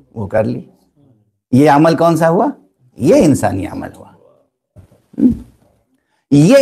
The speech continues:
इंसानी अमल की कुदरत, अल्लाह सुब्हानहू व तआला ने हमें जिस्म दिया है,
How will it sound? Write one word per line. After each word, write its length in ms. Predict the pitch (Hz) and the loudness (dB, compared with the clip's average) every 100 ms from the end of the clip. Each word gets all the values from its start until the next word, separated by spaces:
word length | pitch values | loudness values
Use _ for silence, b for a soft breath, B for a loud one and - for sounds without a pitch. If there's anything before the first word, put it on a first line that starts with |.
| 233 | 2
इंसानी 580 | 214 185 170 170 196 220 | 0 -2 0 0 0 -2
अमल 360 | 160 156 185 190 | 0 0 0 0
की 140 | 208 | -2
कुदरत, 720 | - - 170 151 180 220 - - - - 95 87 - _ | -6 -2 0 2 2 0 0 -8 -14 -20 -20 -20 -20 _
अल्लाह 320 | 92 98 113 | -10 -4 -2
सुब्हानहू 560 | 95 101 90 110 110 107 | -2 -4 -2 0 2 2
व 80 | 107 | 0
तआला 320 | 101 98 110 | -2 -2 0
ने 100 | 123 | 2
हमें 200 | 117 123 | 2 0
जिस्म 300 | 104 - 127 | 0 0 2
दिया 220 | 131 185 | 4 4
है, 140 | 208 | 2